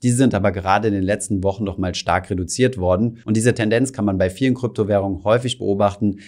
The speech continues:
dass die Attraktivität am Anfang immer extrem hoch ist, dass man hohe Renditen kassieren kann und das wird dann nach und nach runtergefahren. Dann nämlich, wenn die Adoption dieser Kryptowährung etwas weiter vorangeht und die Marketingtöpfe sich langsam leeren.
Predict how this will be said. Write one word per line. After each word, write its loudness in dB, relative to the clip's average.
dass -4
die -4
Attraktivität -2
am 2
Anfang -4
immer -4
extrem 0
hoch 4
ist, -4
dass -8
man -2
hohe 2
Renditen -2
kassieren -4
kann -4
und -2
das -4
wird -4
dann 0
nach 0
und 0
nach -6
runtergefahren. 0
Dann 4
nämlich, 2
wenn 0
die 0
Adoption 4
dieser 2
Kryptowährung -2
etwas -8
weiter 0
vorangeht 0
und -6
die 0
Marketingtöpfe -4
sich -8
langsam -4
leeren. -6